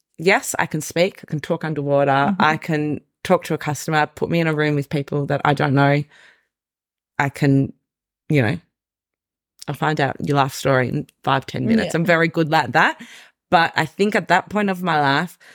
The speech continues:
Speaker 1: doing something for myself scared me. Putting myself as an individual into a room of unknown people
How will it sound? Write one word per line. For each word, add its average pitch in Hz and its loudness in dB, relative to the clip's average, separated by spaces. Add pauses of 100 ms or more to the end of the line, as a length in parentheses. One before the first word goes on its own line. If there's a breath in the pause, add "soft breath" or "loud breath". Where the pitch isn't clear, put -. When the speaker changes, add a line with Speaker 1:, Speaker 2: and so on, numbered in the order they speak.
(720 soft breath)
Speaker 1:
doing 190 4
something 196 -4
for 170 -10
myself 147 -2
scared - -2
me. - -10 (540 soft breath)
Putting 202 0
myself 156 -2
as 151 -2
an 151 -4
individual 147 -4 (160)
into 151 -2
a 143 0
room 147 -2
of 135 -8 (160)
unknown 147 0
people 226 0